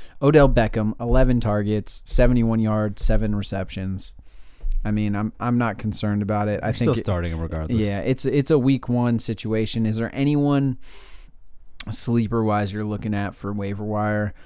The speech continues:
Speaker 1: I mean, for me, it's all cut and dry here. There's nothing really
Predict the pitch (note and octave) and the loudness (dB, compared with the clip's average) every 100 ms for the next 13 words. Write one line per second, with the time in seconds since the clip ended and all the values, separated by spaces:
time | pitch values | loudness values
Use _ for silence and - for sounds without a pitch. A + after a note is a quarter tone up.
0 | - - G#2 G#2 G2+ G2+ - A2+ A2 A#2 | -16 -8 -4 -2 -2 -4 -4 0 2 2
1 | A2+ A2 - G#2 G#2+ G#2 - A2+ A2+ G#2+ | 0 -2 -4 -2 -2 -6 -4 -4 -4 -4
2 | G#2 G2+ G2 G2+ G2 F#2+ G2 - G2+ G2 | -2 0 -2 -2 -2 -4 -6 -8 -8 -8
3 | G2 F#2+ F#2+ F#2+ F#2+ F#2 | -6 -6 -6 -6 -6 -10